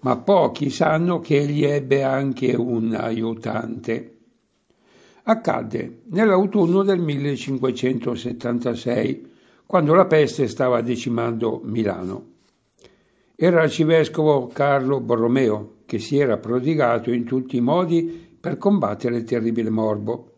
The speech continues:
anche con continue processioni che pare contribuirono non poco a diffondere il contagio. Eh, povero San Carlo, era santo sì, ma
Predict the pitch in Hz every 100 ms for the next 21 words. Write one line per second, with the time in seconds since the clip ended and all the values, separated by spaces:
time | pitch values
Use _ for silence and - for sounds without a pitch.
0 | _ _ _ _ - - - 180 185 151
1 | - 139 131 127 127 123 156 151 135 117
2 | - 117 123 131 131 127 120 113 110 135
3 | 170 160 151 147 - - 160 123 135 135
4 | - - _ _ _ - 156 151 151 143
5 | 156 143 120 123 170 160 127 127 - 123
6 | 123 120 117 113 113 113 110 - 107 95
7 | 98 90 101 - _ _ _ _ _ -
8 | - _ 123 - 131 127 131 127 123 120
9 | 117 110 110 113 117 117 _ _ _ _
10 | _ 139 131 117 - 139 127 131 90 131
11 | 139 123 120 104